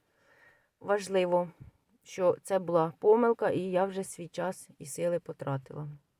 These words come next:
Ось ви вже бачите, я встановила уже нову бордюрну стрічку. Трішки змінила форму самої клумби. Що можу сказати? В роботі ця стрічка мені дуже сподобалася, вона дуже гнучка.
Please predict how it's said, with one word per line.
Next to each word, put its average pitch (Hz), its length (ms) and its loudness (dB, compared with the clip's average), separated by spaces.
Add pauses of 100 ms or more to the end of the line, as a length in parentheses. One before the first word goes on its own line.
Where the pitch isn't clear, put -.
(960)
Ось 214 260 -4
ви 190 100 0
вже 180 160 0
бачите, 185 440 2
я 180 120 0
встановила 175 720 -2 (400)
уже 190 280 -2
нову 185 400 2
бордюрну 214 560 2
стрічку. 262 640 -6 (1080)
Трішки 185 360 -12
змінила 170 440 2
форму 180 520 0 (560)
самої 208 440 -4
клумби. 214 560 2 (640)
Що 226 180 -2
можу 208 260 0
сказати? 170 480 -2
В 175 80 -2
роботі 220 480 4
ця 220 220 0
стрічка - 480 -6
мені 196 420 -2 (260)
дуже 165 380 -2
сподобалася, 170 840 0
вона 185 240 -2
дуже 165 280 -6
гнучка. 165 640 -2